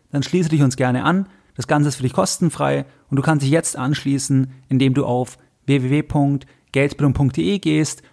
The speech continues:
und dich direkt auf der Startseite mit deiner E-Mail-Adresse für das kostenfreie sonntägliche Format einträgst. In der heutigen Podcast-Folge Nummer dreihundertdreizehn, da möchte ich mit dir über eine sehr spannende Folge sprechen, über ein sehr spannendes Thema sprechen. Und zwar sprechen wir heute darüber,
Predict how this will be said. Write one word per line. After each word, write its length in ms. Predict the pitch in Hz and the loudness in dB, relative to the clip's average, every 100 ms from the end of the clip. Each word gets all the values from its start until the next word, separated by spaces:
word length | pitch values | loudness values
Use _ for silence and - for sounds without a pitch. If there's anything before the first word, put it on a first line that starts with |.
| - | -6
und 80 | 151 | -4
dich 100 | 143 | 0
direkt 240 | 160 156 | 0 0
auf 100 | 143 | -2
der 100 | - | -2
Startseite 800 | - 139 139 - 139 131 139 139 - _ - | -2 -2 -2 -2 -2 0 -2 -2 -4 _ -2
mit 180 | 165 165 | 0 2
deiner 200 | 147 139 | 2 2
E-Mail-Adresse 800 | 165 175 156 135 135 - 135 131 - _ | 2 2 2 0 -2 -2 -4 -4 -16 _
für 80 | - | -6
das 140 | 143 | -4
kostenfreie 800 | - 156 - 160 139 127 120 123 - _ - | 0 -2 0 -2 -2 -2 -2 -2 -6 _ -2
sonntägliche 640 | 123 127 131 131 123 131 | 2 2 0 -2 -2 -4
Format 400 | 131 135 135 147 | 0 2 2 0
einträgst. 680 | 131 147 123 113 113 - _ _ _ - | 2 2 2 -4 -8 -12 _ _ _ -6
In 100 | 143 | 0
der 100 | 156 | 0
heutigen 260 | 151 156 | 0 -4
Podcast-Folge 640 | 131 156 - 135 131 139 131 | -4 -6 -4 -4 -2 -2 0
Nummer 220 | 127 127 | 0 -2
dreihundertdreizehn, 880 | 123 127 123 123 139 - 143 127 123 - _ | 0 0 0 -2 -6 -2 -2 0 -4 -10 _
da 100 | 131 | 0
möchte 240 | 131 139 143 | 0 0 0
ich 60 | |
mit 200 | 139 135 | 0 2
dir 80 | 143 | 0
über 140 | 135 | 2
eine 180 | 127 127 | 2 2
sehr 160 | 120 143 | 0 -2
spannende 640 | - 131 131 127 120 - | -2 -2 0 0 0 -4
Folge 300 | - 170 180 | 0 2 2
sprechen, 280 | - 139 139 | 0 -6 -2
über 100 | 123 | 0
ein 80 | 120 | 2
sehr 100 | 123 | 0
spannendes 340 | - 123 123 | 0 -2 -2
Thema 240 | - 180 175 | -2 0 0
sprechen. 540 | - 135 131 131 127 - - - | 0 -4 0 -2 -2 -6 -18 -8
Und 80 | |
zwar 160 | 131 147 | 0 0
sprechen 320 | - 139 147 | -2 -6 0
wir 100 | 143 | 0
heute 260 | 135 - 143 | 2 0 0
darüber, 640 | 131 - 147 151 151 143 | 0 -2 0 2 2 0